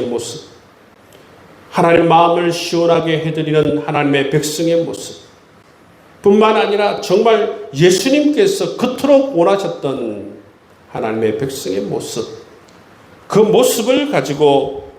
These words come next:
살아드리기를 원합니다. 여러분, 그런 고백을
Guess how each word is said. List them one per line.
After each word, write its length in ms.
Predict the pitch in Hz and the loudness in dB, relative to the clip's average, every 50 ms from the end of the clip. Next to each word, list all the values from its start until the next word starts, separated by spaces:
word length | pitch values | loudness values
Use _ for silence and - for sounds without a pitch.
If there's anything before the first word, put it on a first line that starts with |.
| - | -20
살아드리기를 680 | - - - - - 110 107 - 113 113 - - 127 - | -20 -18 -14 -12 -10 -10 -10 -10 -12 -14 -14 -16 -18 -16
원합니다. 640 | - - - - 127 139 139 139 - - - - - - - - - - - - - - - - - - - - - - | -16 -16 -18 -18 -18 -18 -18 -20 -20 -20 -20 -20 -20 -20 -20 -20 -20 -20 -20 -20 -20 -20 -20 -20 -20 -20 -20 -20 -10 -6
여러분, 220 | - 120 123 117 | -6 -4 -4 -4
그런 280 | - 139 131 127 127 127 | -2 0 0 2 0 0
고백을 760 | - 127 120 127 123 131 127 123 120 117 - - - - - | 0 0 0 2 2 2 2 2 0 -2 -4 -8 -12 -14 -18